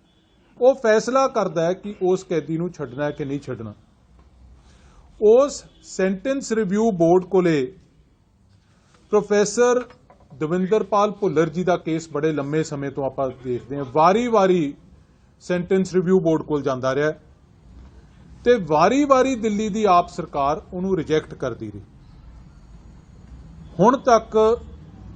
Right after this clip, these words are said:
ਸੱਤ ਵਾਰੀ ਉਹ ਕੇਸ ਦਿੱਲੀ ਸਰਕਾਰ ਦੇ ਸੈਂਟੈਂਸ ਰਿਵਿਊ ਬੋਰਡ ਕੋਲ ਗਿਆ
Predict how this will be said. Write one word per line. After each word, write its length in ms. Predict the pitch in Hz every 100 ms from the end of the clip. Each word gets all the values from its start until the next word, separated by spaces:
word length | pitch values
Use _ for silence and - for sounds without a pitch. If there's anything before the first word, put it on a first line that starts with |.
| -
ਸੱਤ 460 | - 196 226 226
ਵਾਰੀ 360 | 294 254 226 226
ਉਹ 200 | 226 214
ਕੇਸ 500 | 202 180 190 196 - - - - - - -
ਦਿੱਲੀ 340 | 160 190 254
ਸਰਕਾਰ 560 | - 226 196 175 175 180
ਦੇ 380 | 175 196 196 202 - - - -
ਸੈਂਟੈਂਸ 600 | - 196 208 190 262 226
ਰਿਵਿਊ 340 | 214 202 214 220
ਬੋਰਡ 300 | 185 185 170
ਕੋਲ 240 | 185 175
ਗਿਆ 280 | 151 147